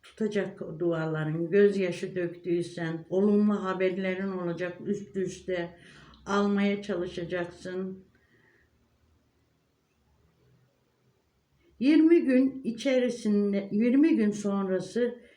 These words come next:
bir iş ile olumlu haber alacaksın. Yirmi gün içinde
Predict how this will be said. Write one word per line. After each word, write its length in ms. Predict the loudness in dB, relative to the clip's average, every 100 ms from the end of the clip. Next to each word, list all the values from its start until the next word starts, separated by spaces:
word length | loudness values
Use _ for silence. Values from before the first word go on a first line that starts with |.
| _ -2
bir 220 | 2 2
iş 280 | 0 -4 -10
ile 680 | -8 -4 -2 0 0 -4 -10 _ _ _ _ _ _ _ _ _ _ _ _ _ _ _ _ _ _ _
olumlu 540 | 4 6 8 6 6 4
haber 300 | 2 4 4
alacaksın. 1000 | 4 2 0 -2 -4 -8 -10 -10 -10 -14 _ _ _ _ _ _ _ _ _ _ _
Yirmi 400 | -6 0 4 4
gün 220 | 2 0 -2
içinde 720 | -4 -8 -6 -4 -4 -8